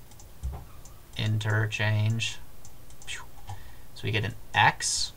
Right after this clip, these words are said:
equals negative y to the fifth plus thirty-two. So we've interchanged. And now what we're gonna do is we're gonna solve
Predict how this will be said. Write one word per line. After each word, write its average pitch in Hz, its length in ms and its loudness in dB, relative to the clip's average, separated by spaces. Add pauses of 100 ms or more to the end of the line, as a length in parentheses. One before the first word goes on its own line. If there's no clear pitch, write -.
(360)
equals 107 680 0 (160)
negative 110 680 2 (640)
y 104 600 10 (100)
to - 100 -6
the 104 100 -4
fifth - 480 -2 (680)
plus 104 260 0
thirty-two. 110 520 -2 (3000)
So - 120 -4
we've 110 120 2
interchanged. 110 720 4 (1000)
And 117 160 6
now 123 160 12
what - 80 6
we're 123 120 6
gonna 113 160 2
do 110 140 4
is 113 140 2
we're 113 100 2
gonna 117 160 2
solve 107 640 4